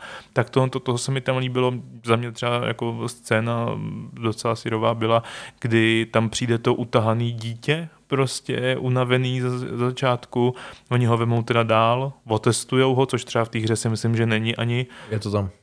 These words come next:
Speaker 2: Eh,
Speaker 1: Je
Speaker 2: asi
Speaker 1: to
Speaker 2: ne tady ta přímo scéna, ale to testování tam jako existuje.
Speaker 1: Jo, to testování, ale já myslím jako t-, tady toho kluka, že ho
Speaker 2: Jo, jo,
Speaker 1: otestujou
Speaker 2: to byla
Speaker 1: a
Speaker 2: holka, ne?
Speaker 1: O, to byla holka? On, on, on, ona nepromluvila.
Speaker 2: Nepohlavně, to jo. <laughs>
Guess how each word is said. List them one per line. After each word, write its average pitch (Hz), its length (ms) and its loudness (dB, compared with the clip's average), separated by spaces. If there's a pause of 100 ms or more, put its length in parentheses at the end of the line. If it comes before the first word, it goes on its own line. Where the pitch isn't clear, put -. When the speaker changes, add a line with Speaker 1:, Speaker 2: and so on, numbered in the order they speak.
(460)
Speaker 2:
Eh, 117 80 -2
Speaker 1:
Je 113 60 0
Speaker 2:
asi 127 220 4
Speaker 1:
to 156 60 10
Speaker 2:
ne 143 120 12
tady 135 140 10
ta 135 100 10
přímo 131 240 4
scéna, 113 500 4
ale 107 220 0
to 104 120 0
testování 104 500 2
tam 101 140 -2
jako 98 260 -2
existuje. 101 520 -6
Speaker 1:
Jo, 202 100 2
to 214 80 -2
testování, 170 380 0
ale 139 180 2
já 135 60 2
myslím 135 220 -10
jako 131 160 2
t-, - 80 -4
tady 131 180 2
toho 131 220 0
kluka, 127 300 0
že 123 120 4
ho 123 80 4
Speaker 2:
Jo, 104 60 6
jo, 95 60 8
Speaker 1:
otestujou 131 480 2
Speaker 2:
to 127 60 -2
byla 95 120 6
Speaker 1:
a 87 40 6
Speaker 2:
holka, 92 260 4
ne? 85 200 -4 (260)
Speaker 1:
O, 131 120 -4
to 120 80 0
byla 113 120 6
holka? 151 400 0 (260)
On, 143 240 4
on, 147 320 0 (380)
on, 151 240 6
ona 139 180 2
nepromluvila. 135 680 2
Speaker 2:
Nepohlavně, 113 720 8
to 110 140 2
jo. 101 460 6
<laughs> - 680 4